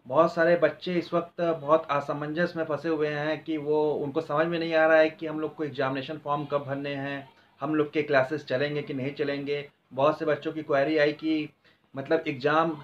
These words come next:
कैसे होंगे, Exam online होंगे या offline होंगे, Exam होंगे कि भी नहीं। जैसे government के द्वारा बहुत सारे ऐसे order आए कि जो nursery से लेकर एट तक, नाइन तक, then eleven,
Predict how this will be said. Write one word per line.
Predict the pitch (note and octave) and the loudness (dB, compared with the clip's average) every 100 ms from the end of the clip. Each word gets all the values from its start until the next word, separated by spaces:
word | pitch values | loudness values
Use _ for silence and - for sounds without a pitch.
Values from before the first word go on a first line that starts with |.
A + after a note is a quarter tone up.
| - | 0
कैसे | D3 D#3 | 0 2
होंगे, | F3 D#3 D#3 D#3+ | 2 2 4 2
Exam | D3 C3 D3+ | 2 2 2
online | D3+ C#3 C3+ C#3 D3+ | 4 4 6 4 2
होंगे | D#3 D#3 D#3 | 0 2 4
या | D3 C3 | 6 6
offline | C3+ B2+ D3+ | 4 0 0
होंगे, | D3 D3 D3+ D3+ - _ - | -2 -4 -4 -4 -8 _ -8
Exam | C#3 C3 D#3+ | -2 4 4
होंगे | D#3+ D3+ E3+ E3+ | 4 2 2 2
कि | D#3+ | 0
भी | D#3 | 0
नहीं। | C#3+ D3 | 0 -2
जैसे | D3 C#3 D3+ | -2 -2 -2
government | C3+ C#3 D#3 | 0 0 0
के | D#3 | 2
द्वारा | C#3+ D3+ | 4 4
बहुत | C#3+ C#3 D3 | 2 0 0
सारे | D3+ C#3+ | 0 0
ऐसे | C#3 D3 | 0 2
order | C3 D3 | 2 4
आए | D3 D3 | 2 -2
कि | D3+ | -8
जो | C#3+ C#3+ C#3 _ _ _ _ _ | -2 -2 -2 _ _ _ _ _
nursery | C3 C#3 C#3 D3+ | -4 -2 -2 -4
से | D3+ | 0
लेकर | D3 D3 D3 | 0 4 2
एट | C3+ C#3+ C#3+ | 2 0 0
तक, | D3 C#3+ - _ | -2 -4 -6 _
नाइन | C3 C#3 D3 | -4 -2 -2
तक, | D3 C#3+ - - | -2 -2 -4 -10
then | A#2+ C#3 | -4 -2
eleven, | C3+ D#3+ C#3 D3 D3 | 2 2 2 0 -4